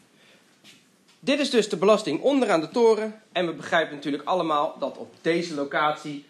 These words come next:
dan de maximale belasting ontstaat. Nou, oké. Nu hebben wij de maximale belasting en we hebben de geometrie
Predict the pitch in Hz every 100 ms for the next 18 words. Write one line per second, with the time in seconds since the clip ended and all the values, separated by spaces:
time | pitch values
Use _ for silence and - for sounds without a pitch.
0 | _ 156 143 131 - 139 147 - 139 127
1 | 120 123 - - 160 175 175 151 127 147
2 | - 156 113 - - _ _ _ _ _
3 | _ _ _ _ _ _ _ _ _ _
4 | _ _ _ _ _ _ _ _ _ _
5 | _ - _ _ _ _ - _ _ _
6 | - 170 - 165 226 269 349 - _ _
7 | _ _ _ 226 262 233 208 226 226 220
8 | 190 156 202 233 233 233 240 240 208 190
9 | 185 185 165 165 247 240 -